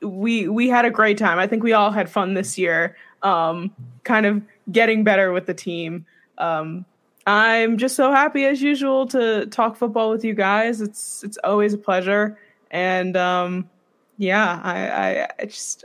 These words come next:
I'm very excited for what the future's gonna hold, the off-season things that we can talk about, the videos that we'll make over the summer before the season starts again. And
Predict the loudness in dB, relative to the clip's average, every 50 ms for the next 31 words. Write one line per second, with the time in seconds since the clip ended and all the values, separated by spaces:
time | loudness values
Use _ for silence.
0 | -4 -2 0 2 2 4 4 2 4 2 0 0 -2 -2 -2 0 0 -2 -2 -4
1 | -4 -2 -2 -4 -4 -8 -6 -6 -8 -6 -6 -8 -8 -6 -8 -8 -4 -2 0 0
2 | 2 0 0 -2 -2 0 2 2 0 0 0 -2 -2 -2 -2 -2 -2 -2 0 0
3 | -2 -2 -4 -4 -4 -4 -6 -4 -4 -4 -2 0 0 0 0 -2 0 2 2 4
4 | 4 2 0 -2 -4 -16 -20 -20 -20 -20 _ _ -6 0 2 2 4 4 4 4
5 | 2 2 2 0 2 2 2 2 2 0 2 2 0 0 2 0 -2 -4 -4 -2
6 | 0 0 2 2 0 0 -2 -4 -6 -4 -2 -2 -2 -2 -2 -2 -2 0 0 0
7 | -2 0 0 0 0 0 0 -2 -2 0 2 2 2 2 0 0 -2 -4 -4